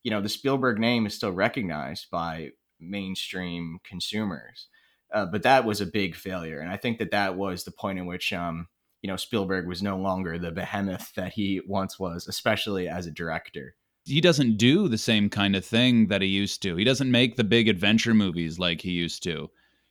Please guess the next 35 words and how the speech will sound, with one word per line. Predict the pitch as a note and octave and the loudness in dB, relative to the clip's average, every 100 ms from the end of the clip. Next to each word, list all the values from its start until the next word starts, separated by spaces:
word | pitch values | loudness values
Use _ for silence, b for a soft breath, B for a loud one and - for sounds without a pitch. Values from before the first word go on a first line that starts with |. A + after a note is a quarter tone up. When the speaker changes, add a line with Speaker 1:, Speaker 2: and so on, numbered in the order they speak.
| _ | _
Speaker 2:
You | A#2+ | 6
know, | A#2+ B2+ | 8 8
even | C#3 C3+ | 6 6
in | A#2+ | 6
the, | A2 G#2 G2+ G2+ - _ _ - | 6 6 4 0 -8 _ _ -2
like, | A2 - | -2 2
early | A#2 A#2+ | 4 4
two | A#2 B2 | 4 4
thousands, | A2+ G#2+ G#2+ B2+ C3 A2+ | 6 4 6 4 2 2
he | A2 G#2 | 2 6
moved | A2 A#2 G2 | 6 6 4
on | G#2 G#2+ | 4 4
to | G#2+ | 2
things | G#2+ F#2+ | 0 0
like | G2 - | -2 -2
Catch | G#2 G2+ G#2+ | 0 0 2
Me | G2+ | 0
If | F#2+ | 0
You | F2+ | -6
Can | - G#2 A2 A#2 A#2 | -2 2 4 4 4
and | F#2 F2 D#2+ | 2 0 -4
The | F#2 | -6
Terminal | - B2 A#2+ A#2 A2+ A2+ C#3 D3 _ - | -2 2 4 4 4 4 2 -2 _ -8
and | F#2+ | -4
things | F#2+ F#2+ E2+ | -2 -2 -2
like | F2 E2+ | -6 -4
that. | F2+ F2 G#2+ - _ _ _ _ - | -2 0 0 -6 _ _ _ _ 0
Recently, | C#3+ E3+ - B2+ A2 A2 | 2 4 4 2 4 6
he | A#2+ | 6
went | A2+ B2+ | 4 4
back | A#2 A#2 A2+ | 4 2 2
to | A2+ G#2+ | 2 2
Ready | G#2 A2 A2+ | 2 4 2
Player | - A#2 G#2+ G#2 | 2 2 4 2
One, | G#2 A2+ A2+ A#2 A2+ | 4 4 6 4 2